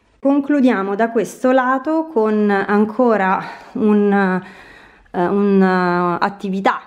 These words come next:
un gioco della Janot, che è l'Italia. Questa è, mm, magnetica, tra l'altro hanno invertito la Sicilia e la Sardegna. <laughs> Questa ora la fa sempre Sebastiano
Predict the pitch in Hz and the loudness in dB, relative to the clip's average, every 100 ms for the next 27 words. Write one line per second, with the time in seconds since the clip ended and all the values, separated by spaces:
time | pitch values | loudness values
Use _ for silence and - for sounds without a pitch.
0 | - 196 202 233 180 180 190 214 185 - | -14 -12 -4 -4 -4 -6 -2 0 0 -4
1 | 180 160 226 233 277 330 339 - - 226 | -6 -2 0 2 2 2 0 -10 -4 -2
2 | 202 190 - 214 214 226 180 165 165 190 | 0 -4 -6 -2 0 2 0 0 -2 0
3 | 202 226 - - _ _ 226 220 - 170 | 0 -2 -10 -20 _ _ -6 -4 -2 0
4 | 185 180 - - 175 160 160 156 160 214 | 0 -2 -6 -8 -6 -4 -6 -4 0 0
5 | 220 196 180 175 202 196 233 285 - - | 0 -2 -6 -10 -8 -4 -2 -4 -8 -20
6 | _ _ _ - - 220 214 214 208 185 | _ _ _ -8 -2 0 0 -2 -4 -2
7 | 190 190 180 190 190 208 185 175 - - | -2 -2 -4 -6 -2 -2 0 -4 -6 -16
8 | - - - _ 269 277 - 247 226 262 | -20 -20 -20 _ -2 0 -2 -6 -4 0
9 | 247 233 220 226 233 226 208 190 226 220 | 2 2 2 0 -2 -4 -4 0 0 0
10 | 214 226 277 262 - - 220 - - - | 0 0 -2 -6 -14 -6 -6 -6 -12 -20
11 | - - - - - _ - 240 247 214 | -20 -20 -20 -20 -20 _ -6 -4 0 0
12 | 226 190 196 190 - 226 226 190 185 196 | 0 -4 -6 -10 -4 -4 -4 -6 -6 -4
13 | 208 247 - 240 214 208 220 247 262 - | -4 -4 -6 -2 -2 -2 -2 -2 -2 -8
14 | - | -20